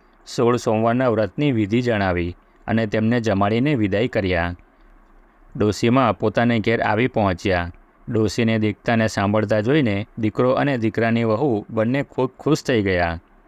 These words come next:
અને આ બધો મહાદેવજીનો પ્રતાપ છે એ જાણી તેમણે પણ સોળ સોમવારનું વ્રત કરવાનો નિશ્ચય કર્યો. રાજા રાણીની ભક્તિથી ખુશ થઈ ભગવાન શંકરે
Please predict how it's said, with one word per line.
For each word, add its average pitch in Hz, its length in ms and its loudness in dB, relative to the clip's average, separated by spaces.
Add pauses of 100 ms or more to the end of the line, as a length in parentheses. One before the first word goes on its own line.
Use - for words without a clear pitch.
(360)
અને 113 220 -2
આ 101 140 -2
બધો 113 400 0
મહાદેવજીનો 110 640 0
પ્રતાપ 107 420 -2
છે - 140 -2
એ 110 320 0
જાણી 107 460 -2 (320)
તેમણે 110 300 0
પણ 123 260 0
સોળ 113 300 0
સોમવારનું 113 540 0
વ્રત 107 180 0
કરવાનો 127 460 0
નિશ્ચય 117 380 0
કર્યો. 95 460 -2 (680)
રાજા 110 340 2
રાણીની 110 380 2
ભક્તિથી 98 640 -2
ખુશ 113 380 -4
થઈ 110 340 0 (320)
ભગવાન 110 400 0
શંકરે 104 600 0